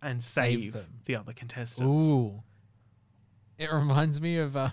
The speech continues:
Speaker 2: <laughs> I don't know if this is relatable to you at all, like, uh, just, like, when you have to do, like, a first aid course. And then it'd be
Speaker 1: Mm.
Speaker 2: like, "All right, this person li-, lie on the ground." And then it's like, "All right, you're the first responder. What's wrong?" And you have to, like, come in and be like, "Is there a snake?"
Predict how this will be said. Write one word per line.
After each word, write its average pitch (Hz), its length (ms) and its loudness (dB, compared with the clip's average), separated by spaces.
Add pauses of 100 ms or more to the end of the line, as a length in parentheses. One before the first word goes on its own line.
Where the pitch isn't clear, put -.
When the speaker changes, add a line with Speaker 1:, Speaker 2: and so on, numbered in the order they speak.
(120)
Speaker 2:
<laughs> - 160 -20
I 165 80 -6
don't - 280 -8
know 170 120 -8
if 170 180 -10
this 135 240 -12
is 131 180 -14
relatable 117 460 -14
to 123 80 -16
you 110 120 -14
at 107 60 -14
all, 110 140 -14
like, 113 320 -16 (720)
uh, 123 200 -2
just, 131 220 -8
like, 131 180 -2
when 127 140 -2
you 123 140 0
have 123 220 -2
to 127 80 -8
do, 120 260 -2
like, 117 240 -4
a 120 100 -12
first 120 380 -4
aid 110 240 -10
course. 113 480 -8 (840)
And 127 100 0
then 120 140 2
it'd 117 140 4
be 123 60 6
Speaker 1:
Mm. 120 40 6
Speaker 2:
like, 120 200 2
"All 135 60 2
right, 120 220 4
this 117 140 -2
person 123 420 0
li-, 123 160 -2
lie 131 180 0
on 120 120 -2
the 123 60 -2
ground." 113 420 -2
And 117 100 -8
then 117 100 0
it's 110 80 -10
like, 113 140 -8
"All 123 60 -2
right, 110 120 -4
you're 127 200 4
the 120 120 -2
first 127 280 2
responder. 117 480 -2
What's 123 340 -4
wrong?" 127 100 -4
And 123 80 -4
you 120 60 -2
have 120 80 -4
to, 135 80 0
like, 123 160 0
come 131 240 6
in 123 80 6
and 123 100 4
be 120 60 4
like, 110 100 0 (200)
"Is 131 180 -4
there 113 160 -4
a 107 60 -10
snake?" 139 540 -2